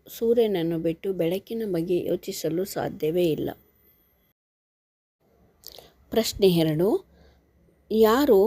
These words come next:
ಮನೆ ಮನೆಯನ್ನು ತಿರಿಯಾನು? ಕೆರೆ ಉದಕವನ್ನರಸದವನು ಯಾರು? ಉತ್ತರ: ಪರುಷದ ಮನೆಯಲ್ಲಿ ವಾಸಿಸುವವನು ಭಿಕ್ಷೆಗಾಗಿ ಮನೆ ಮನೆಯನ್ನು ತಿರುಗುವುದಿಲ್ಲ. ನದಿಯಲ್ಲಿರುವವನು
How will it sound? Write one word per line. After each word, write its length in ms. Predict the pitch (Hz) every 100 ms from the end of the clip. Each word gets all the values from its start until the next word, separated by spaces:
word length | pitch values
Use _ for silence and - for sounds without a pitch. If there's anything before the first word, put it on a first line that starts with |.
| 262 202
ಮನೆ 260 | 202 240
ಮನೆಯನ್ನು 560 | 269 220 175 165 170 233 -
ತಿರಿಯಾನು? 600 | 190 165 165 156 147 151 - _ _ _ _ _ _ _ -
ಕೆರೆ 320 | - 202 190 180
ಉದಕವನ್ನರಸದವನು 1600 | 180 185 269 220 180 175 165 160 170 226 - 175 170 160 160 196
ಯಾರು? 360 | 202 156 156 151 - -
ಉತ್ತರ: 260 | 175 - - 349 349 - - - _ _ _ _ _ -
ಪರುಷದ 580 | 233 269 285 - 233 220 202
ಮನೆಯಲ್ಲಿ 760 | 190 175 185 220 165 175 180 170 - _ _ _
ವಾಸಿಸುವವನು 1000 | 180 190 214 247 226 175 175 165 165 165 190 - 180
ಭಿಕ್ಷೆಗಾಗಿ 720 | 196 - 269 254 180 170 190 196
ಮನೆ 260 | 160 175 226
ಮನೆಯನ್ನು 520 | 208 185 160 160 175
ತಿರುಗುವುದಿಲ್ಲ. 840 | - 165 156 160 160 160 156 156 151 - _ _ _ - - _ 214
ನದಿಯಲ್ಲಿರುವವನು 1080 | 196 247 262 233 190 185 180 170 165 175